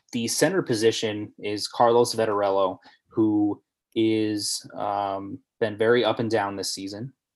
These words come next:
At, at times he looks like, you know, he's starting to round into form, and then other times he gets blown up and gives up pressure right up the middle, um, whether it's in pass protection or on, on a design run play.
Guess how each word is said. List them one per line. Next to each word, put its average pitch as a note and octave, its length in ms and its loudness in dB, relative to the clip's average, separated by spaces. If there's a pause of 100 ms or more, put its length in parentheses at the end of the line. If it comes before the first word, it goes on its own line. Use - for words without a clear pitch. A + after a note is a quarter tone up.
(160)
At, G#2+ 200 -10
at A2+ 180 -6
times A#2+ 380 0
he A2 120 -2
looks A2 280 0
like, G#2+ 200 -2 (140)
you G#2+ 100 -6
know, G2+ 120 -6
he's G#2+ 160 -4
starting G#2 240 -2
to G2 60 -10
round G2 280 -6
into F#2+ 160 -10
form, A2 380 -6
and G#2+ 80 -6
then G2+ 100 -6
other G#2 200 -2
times G#2 360 -8
he - 80 -8
gets G2+ 200 -8
blown G#2 300 -4
up G2+ 200 -6
and F#2 240 -8
gives G2 180 -6
up F#2+ 220 -2 (340)
pressure A#2 340 0
right A2+ 200 2
up G#2 100 -2
the - 80 -12
middle, G#2 540 -4 (340)
um, F#2 540 -6 (160)
whether G2+ 320 -2
it's - 380 -6 (100)
in F#2+ 180 -10
pass G#2 280 0
protection G2 460 -6
or F#2+ 380 -2
on, F#2 220 -8
on G2 180 -10
a F#2+ 80 -10
design F2+ 400 -8
run A2 260 -4
play. G#2 460 -4